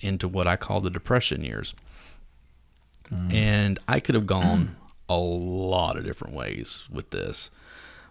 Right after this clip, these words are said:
Speaker 1: But I think these four album, or these four songs really, really summed up that five or six years of my life.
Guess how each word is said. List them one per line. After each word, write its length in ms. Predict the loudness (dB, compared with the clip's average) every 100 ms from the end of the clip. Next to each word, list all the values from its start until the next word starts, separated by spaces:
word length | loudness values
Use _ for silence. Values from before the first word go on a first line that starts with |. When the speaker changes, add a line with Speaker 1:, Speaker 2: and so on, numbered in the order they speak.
| 0
Speaker 1:
But 240 | 4 4 2
I 80 | 0
think 240 | 2 0 0
these 440 | 0 4 4 2
four 360 | -2 0 2 4
album, 340 | 2 0 -2
or 80 | -4
these 200 | 0 -2
four 220 | -2 -2
songs 600 | 0 -2 -2 -2 -4 -4
really, 640 | -4 -2 0 0 0 -2 -10 _ _ _ _ _ _ _ -20 -20 -20 -20 -20 -20 -20 _ _ -20 _ -20 _ _ _ _ -14
really 840 | -8 -6 -2 0 0 0 -2 -4 -10 -12 -14
summed 400 | -8 -4 -2 -2
up 220 | -2 -4 -8 -16 -16 -20 -20 -16 -4
that 400 | 0 0 0 -6 -20 -20 -20 -20 -20 _ _ _ _ -20 -20 -20 _ -20 -20 -20 -20 -10
five 220 | 0 0 0
or 60 |
six 240 | -4 -6 -6
years 180 | -6
of 60 | -8
my 180 | -12 -12
life. 280 | -14 -16 -20